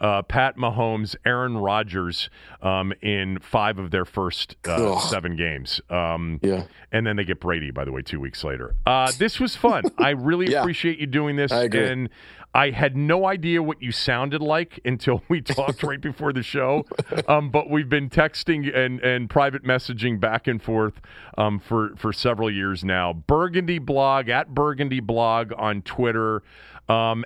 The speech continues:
Speaker 1: a real reasonable, um, and fearless voice among, uh, <laughs> among the group, uh, that, you know, uh, of people that fans go to for opinion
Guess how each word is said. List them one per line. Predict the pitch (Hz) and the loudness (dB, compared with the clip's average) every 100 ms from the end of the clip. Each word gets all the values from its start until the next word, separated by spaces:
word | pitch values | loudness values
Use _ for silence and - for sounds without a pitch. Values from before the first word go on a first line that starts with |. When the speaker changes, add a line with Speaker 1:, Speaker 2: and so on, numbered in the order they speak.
| - | 0
Speaker 1:
a | 131 | 0
real | 123 127 160 180 180 | 0 2 2 2 2
reasonable, | 139 151 156 139 180 160 175 180 185 - | 0 0 0 0 2 2 2 2 0 0
um, | 127 123 123 123 | 2 2 0 -2
and | 127 123 | -2 -2
fearless | - 185 196 135 - | 0 0 2 0 -4
voice | 92 87 73 65 - - | -4 -2 -2 -4 -4 -2
among, | 113 113 113 113 110 | 0 2 0 0 -4
uh, | 107 104 104 104 - 440 | -2 0 2 0 0 -2
<laughs> | - 440 | -2 0
among | 131 139 139 147 | 2 2 2 0
the | 151 | -2
group, | 120 123 127 - - | 0 0 0 -4 -2
uh, | 113 113 117 110 | 0 2 0 0
that, | 110 113 113 110 | 0 2 0 -2
you | 117 | -2
know, | 110 110 110 110 | 0 2 0 0
uh, | 107 107 | 0 0
of | 107 - | -2 -4
people | 120 117 113 104 | -4 -2 -2 0
that | 104 104 - - - - | 0 -2 -8 -20 -20 -20
fans | - 127 110 113 98 | -2 0 2 0 -4
go | - 101 101 | -2 0 0
to | - 104 | 0 0
for | 92 - 95 | 0 -2 -2
opinion | 87 - 101 95 92 | 0 -2 0 0 -2